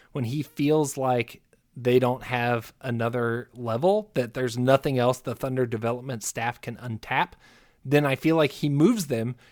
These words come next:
and he's willing to bring in another project who another team might feel similarly about.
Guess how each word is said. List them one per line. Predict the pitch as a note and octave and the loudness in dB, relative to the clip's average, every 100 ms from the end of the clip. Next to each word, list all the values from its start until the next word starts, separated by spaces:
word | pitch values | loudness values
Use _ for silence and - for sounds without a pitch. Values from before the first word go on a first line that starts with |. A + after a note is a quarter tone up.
| - | -4
and | D3+ | 0
he's | F3+ D#3+ | 0 -2
willing | C3+ D#3+ G3 F#3+ D3+ | 2 6 6 6 2
to | C3+ | 0
bring | C#3 C#3+ | 0 0
in | C3+ C3 - | 0 -2 -2
another | B2+ B2 C3+ A2+ | -2 0 0 -2
project | - C3+ C3+ B2 A2 - _ _ | -2 0 0 0 -4 -8 _ _
who | - C#3 B2+ C3+ | -2 0 2 0
another | C#3 C#3 G#3 F#3 | 0 0 2 2
team | D3 C3 A#2 | 0 -2 0
might | B2 C#3 - | -2 -2 -4
feel | C#3 B2+ | -2 -2
similarly | - E3 E3 B2 A2+ A2 | -2 -4 -4 -2 -2 -4
about. | G#2+ G#2 G#2 C3+ | -4 -4 -4 -6